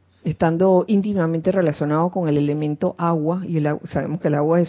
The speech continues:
superconductor. Tenemos algo en, en, en chat.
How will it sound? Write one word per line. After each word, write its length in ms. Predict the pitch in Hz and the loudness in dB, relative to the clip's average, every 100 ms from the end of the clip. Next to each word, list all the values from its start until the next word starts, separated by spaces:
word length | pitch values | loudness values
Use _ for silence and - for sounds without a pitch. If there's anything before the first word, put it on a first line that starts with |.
| - | -2
superconductor. 880 | 220 202 190 156 147 180 - 165 156 - _ _ _ - - - - _ _ _ _ _ | -4 -4 -4 -6 -6 -8 -4 -2 -2 -8 _ _ _ -20 -20 -20 -20 _ _ _ _ _
Tenemos 380 | - 170 175 262 | -2 2 2 2
algo 260 | 262 254 240 | 2 2 0
en, 140 | 185 | -2
en, 260 | 175 160 156 | -4 -4 -4
en 160 | 156 151 | -6 -6
chat. 280 | - 202 | -4 -6